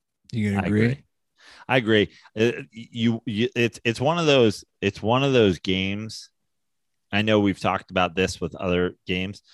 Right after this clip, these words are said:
Speaker 2: From a better standpoint, you're like, are,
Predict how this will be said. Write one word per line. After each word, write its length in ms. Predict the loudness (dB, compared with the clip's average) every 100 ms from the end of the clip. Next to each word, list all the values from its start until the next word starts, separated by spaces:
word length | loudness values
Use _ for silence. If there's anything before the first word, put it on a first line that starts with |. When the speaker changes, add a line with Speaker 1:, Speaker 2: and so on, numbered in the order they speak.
| -20 -20 _ _
Speaker 2:
From 220 | 0 2
a 60 | 0
better 400 | 2 0 2 0
standpoint, 720 | -2 -4 -4 -4 -4 -4 -8 _ _ _ _ _ _ _
you're 180 | -6 -4
like, 460 | -2 -2 -2 -6 -16 _ _ _ _ _ _ _ _ _ _ _ _ _ _ 0
are, 400 | 2 4 2 -2